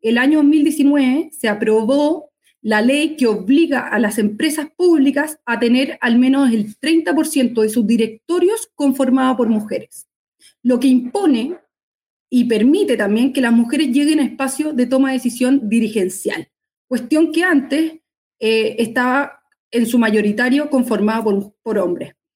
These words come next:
Y eso también nos ha permitido que las mujeres estén en estos espacios, pero ya vemos, según la intervención anterior, que por efectos de la pandemia, muchas mujeres han perdido sus empleos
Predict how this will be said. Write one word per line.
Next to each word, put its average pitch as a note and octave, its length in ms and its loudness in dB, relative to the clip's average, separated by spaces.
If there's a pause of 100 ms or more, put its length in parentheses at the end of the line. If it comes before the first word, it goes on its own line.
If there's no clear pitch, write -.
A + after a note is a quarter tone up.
(300)
Y C4 100 0
eso D#4 160 0
también E4 460 2
nos B3 200 2
ha C#4+ 260 0
permitido D4 760 0
que G#3 100 -2
las G3 120 -2
mujeres D#4 640 -2 (280)
estén G#3+ 300 -2
en D#4 100 4
estos D#4+ 220 0
espacios, D#4 480 -2 (160)
pero D#4 400 0
ya A3 180 0
vemos, C4 480 0 (100)
según A3 360 0
la A#3 40 0
intervención G#3 560 -2
anterior, A3+ 520 -2 (400)
que C#4+ 440 0 (200)
por C#4 160 0
efectos D4+ 400 0
de D4 80 0
la C#4 100 0
pandemia, C#4+ 640 2 (140)
muchas F#4 340 2
mujeres D#4+ 460 2
han E4 140 2
perdido D#4 300 2
sus B3 200 -2
empleos B3+ 540 -4